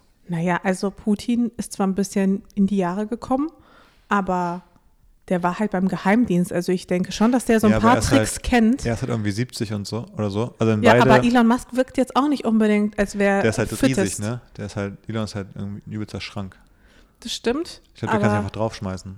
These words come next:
Speaker 2: und gewinnt. Und bei Wladimir gibt's ja auch diese ganzen Gerüchte, dass er irgendwie schon Parkinson hat und so Geschichten. Ich glaub, der ist nicht mehr so fit. Er ist halt
Speaker 1: Hm.
Speaker 2: siebzig einfach. Er ist halt ein
Speaker 1: Ja.
Speaker 2: alter Mann. Ey,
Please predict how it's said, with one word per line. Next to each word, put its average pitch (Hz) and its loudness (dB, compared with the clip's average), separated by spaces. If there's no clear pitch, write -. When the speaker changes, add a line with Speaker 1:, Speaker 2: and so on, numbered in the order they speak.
Speaker 2:
und 101 -10
gewinnt. 101 -8
Und 104 -2
bei 104 2
Wladimir 117 2
gibt's 110 -4
ja 123 -2
auch 110 0
diese 104 -8
ganzen 104 -6
Gerüchte, 104 -4
dass 101 -6
er 107 -4
irgendwie 98 -4
schon 101 -12
Parkinson 104 -6
hat 95 -10
und 87 -12
so 92 -12
Geschichten. 92 -12
Ich 90 -12
glaub, 101 -8
der 107 -8
ist 98 -12
nicht 101 -10
mehr 101 -8
so 95 -12
fit. - -12
Er - -10
ist - -8
halt 107 0
Speaker 1:
Hm. 95 -2
Speaker 2:
siebzig 98 -10
einfach. 90 -12
Er 104 -10
ist 101 -8
halt 107 0
ein 107 0
Speaker 1:
Ja. 104 0
Speaker 2:
alter 101 -4
Mann. 92 -6
Ey, - -10